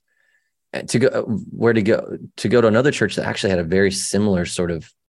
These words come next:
theological background as Mars Hill, but had a little bit more patience with people. And so it allowed us the space to be able to grieve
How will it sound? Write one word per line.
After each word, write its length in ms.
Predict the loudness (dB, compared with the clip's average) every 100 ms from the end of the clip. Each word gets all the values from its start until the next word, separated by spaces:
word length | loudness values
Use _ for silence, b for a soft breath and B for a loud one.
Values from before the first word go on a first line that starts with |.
| _ _ _ _
theological 600 | 0 4 4 2 0 -2 -2
background 440 | -2 -2 -4 -4
as 120 | -4
Mars 240 | -4 -6 -4
Hill, 220 | -4 -4
but 240 | -2 -2
had 400 | -2 -10 -4 -2
a 60 | 0
little 300 | 0 0 0
bit 200 | 0 -2
more 560 | -4 -4 -2 -4 -4 -8 _ _ _
patience 580 | -6 -6 -6 -10 -14 -16
with 140 | -18 -16
people. 380 | -14 -14 -18 _ _ b b b b b
And 160 | -2 2
so 160 | 4
it 60 | 4
allowed 300 | 6 4 2
us 140 | 0
the 80 | -2
space 360 | -4 -2 -2 -2
to 80 | -6
be 100 | -4
able 140 | -2
to 60 | -4
grieve 480 | -2 0 0 -4